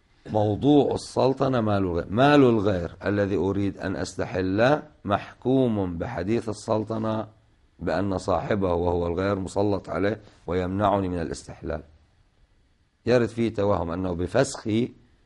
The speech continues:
لا يحرز أنه لا زال مال الغير، ولا يحرز أنه موضوع لهذا العام، فالتمسك فيه من التمسك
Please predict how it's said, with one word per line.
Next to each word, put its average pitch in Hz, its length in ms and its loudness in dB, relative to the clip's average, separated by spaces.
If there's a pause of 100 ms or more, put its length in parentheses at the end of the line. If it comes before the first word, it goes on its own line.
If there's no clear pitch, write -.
(540)
لا 135 140 6
يحرز 110 380 4
أنه 92 380 -2
لا 92 140 0
زال 90 320 -2
مال 85 280 -4
الغير، 82 440 -8 (760)
ولا 113 200 2
يحرز 95 340 0
أنه 90 280 -4
موضوع 87 440 -4
لهذا 78 320 -6
العام، 71 320 -6 (760)
فالتمسك - 640 -8
فيه 101 400 -4 (420)
من 80 60 -8
التمسك 85 480 -10